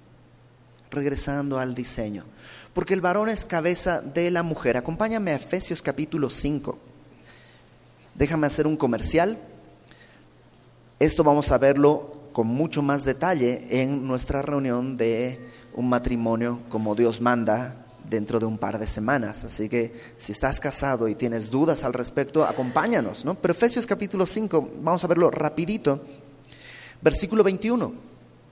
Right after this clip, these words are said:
Muy, muy, muy rápido. Efesios cinco veintiuno. Pablo va a hablar de este tipo de relación en el matrimonio y dice, "Someteos unos a otros en el temor de Dios".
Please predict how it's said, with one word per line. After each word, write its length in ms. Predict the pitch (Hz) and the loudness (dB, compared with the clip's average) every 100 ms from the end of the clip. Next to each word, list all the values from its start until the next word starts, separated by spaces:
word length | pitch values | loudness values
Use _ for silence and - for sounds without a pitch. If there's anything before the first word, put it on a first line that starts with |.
| - - - - 123 | -20 -20 -20 -18 -6
Muy, 280 | 160 202 | 0 2
muy, 200 | 180 175 | 2 2
muy 180 | 165 165 | 2 0
rápido. 420 | 143 139 123 98 101 - - | 2 0 0 -4 -6 -16 -16
Efesios 320 | - 185 185 180 | -4 -4 -2 -2
cinco 260 | 190 185 | -2 0
veintiuno. 600 | 165 156 196 208 127 113 - - - - - - - - - - - | -2 -2 -2 0 0 -2 -4 -16 -20 -20 -20 -20 -20 -20 -20 -20 2
Pablo 300 | 180 202 202 | 4 6 8
va 100 | 190 | 8
a 20 | |
hablar 440 | 180 165 170 175 160 | 8 6 6 4 2
de 100 | 185 | 2
este 220 | - 208 | 4 2
tipo 280 | 208 226 214 | 2 6 6
de 60 | |
relación 460 | 202 202 - 226 165 | 6 2 2 2 2
en 180 | 196 202 | 2 2
el 120 | 185 | 2
matrimonio 600 | 180 185 196 247 170 123 | 0 0 2 4 4 2
y 60 | |
dice, 360 | 143 180 190 190 - - - - | 2 0 0 0 -4 -18 -20 -6
"Someteos 680 | - 208 208 240 247 254 247 | 2 4 6 10 10 8 6
unos 300 | 220 214 208 | 4 6 6
a 140 | 180 | 8
otros 340 | 202 196 190 190 | 8 6 2 2
en 80 | |
el 120 | 170 160 | 2 2
temor 300 | 160 156 156 | 2 4 4
de 120 | 135 | 2
Dios". 420 | 110 - - | 0 -2 -10